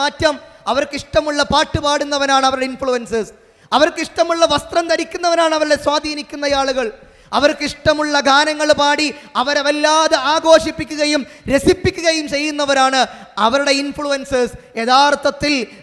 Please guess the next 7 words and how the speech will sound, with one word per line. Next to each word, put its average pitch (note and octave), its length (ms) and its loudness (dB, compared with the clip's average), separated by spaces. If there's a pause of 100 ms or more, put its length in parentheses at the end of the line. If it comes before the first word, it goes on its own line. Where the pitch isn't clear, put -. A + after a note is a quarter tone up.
(120)
നമ്മുടെ C4 380 2
വീടകങ്ങളിൽ D4 600 0
വളർന്നു C#4+ 300 -4
വരുന്ന C#4 280 -2
മക്കളെ C#4 360 2 (320)
സ്വാധീനിക്കേണ്ടത് C4+ 840 0
എന്താ? B3+ 200 0